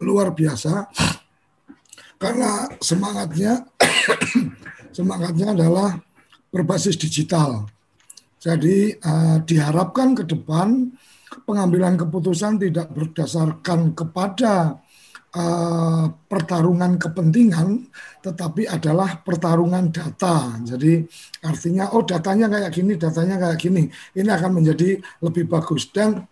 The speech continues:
kalau menurut saya, selama, selama teman-teman perangkat desa itu apa, punya niat untuk mendukung, maka tidak ada kesulitan sama sekali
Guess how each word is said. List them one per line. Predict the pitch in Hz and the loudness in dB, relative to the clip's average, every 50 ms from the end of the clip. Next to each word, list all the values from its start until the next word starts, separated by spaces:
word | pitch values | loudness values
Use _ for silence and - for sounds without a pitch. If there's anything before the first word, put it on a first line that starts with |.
| _ _ _ _ _ _ - - - _ _ - - - - - _ - | _ _ _ _ _ _ -20 -20 -20 _ _ -20 -20 -20 -20 -20 _ -4
kalau | 202 214 220 233 - - | -2 -2 -2 -2 -2 -2
menurut | 196 196 214 214 220 214 208 220 220 160 - | 0 2 4 4 4 4 4 2 2 2 0
saya, | 208 190 175 170 196 220 240 247 220 - - _ _ _ _ _ _ _ _ _ _ _ _ _ _ | 2 2 4 4 6 6 4 4 2 -2 -10 _ _ _ _ _ _ _ _ _ _ _ _ _ _
selama, | - - 202 202 202 196 196 202 208 214 208 208 202 202 208 - - _ - | -10 -6 -2 -2 0 0 2 2 2 2 0 0 -2 -4 -6 -8 -12 _ -12
selama | - 180 190 190 190 196 196 196 196 190 190 190 190 190 190 190 190 196 196 190 185 185 185 180 - _ _ _ _ _ - | -8 -6 -4 -2 0 0 0 0 0 -2 -2 -2 -4 -4 -4 -4 -4 -4 -4 -4 -4 -6 -8 -10 -14 _ _ _ _ _ -4
teman-teman | 196 202 226 247 240 247 233 208 202 190 185 180 170 160 160 - _ | -2 0 2 2 2 2 0 0 0 0 -2 -2 -2 -4 -8 -8 _
perangkat | - 196 196 180 170 160 180 165 | -6 -4 -2 0 0 0 -2 -2
desa | - 160 143 - - 165 160 151 143 117 - _ - - - - - - _ _ _ | -2 -4 -6 -4 -4 -4 -4 -4 -6 -8 -16 _ -20 -20 -20 -20 -20 -20 _ _ _
itu | 180 180 160 165 196 185 185 180 180 175 170 170 - - _ | -6 -6 -4 -2 0 0 2 2 0 0 -2 -4 -6 -8 _
apa, | 165 160 160 156 143 170 196 220 220 220 220 - | -2 -2 -2 0 -2 -2 -2 0 -2 -2 -4 -4
punya | - 185 175 175 175 185 - - | -2 -2 0 0 -2 -4 -2 -2
niat | 175 185 180 196 185 185 170 - _ _ _ _ | 0 0 0 0 0 -2 -4 -8 _ _ _ _
untuk | 175 170 165 180 - - | -4 -4 -2 -2 -2 -2
mendukung, | 190 185 165 151 - - - 165 196 220 226 233 254 254 247 - _ _ _ - _ _ _ _ _ _ _ | 0 2 2 2 0 -2 -2 0 2 2 2 2 0 -2 -6 -12 _ _ _ -20 _ _ _ _ _ _ _
maka | 185 202 202 226 269 254 254 | -4 -2 0 0 -2 0 0
tidak | 254 185 156 - 175 - | 0 0 2 0 0 0
ada | 196 170 | -2 -2
kesulitan | - 175 170 208 196 202 185 180 196 185 160 | -2 -2 0 0 0 2 0 0 0 2 2
sama | 180 180 180 170 160 | 2 2 2 2 0
sekali | 160 160 170 175 170 160 135 110 101 | -2 -2 0 2 2 2 0 -2 -6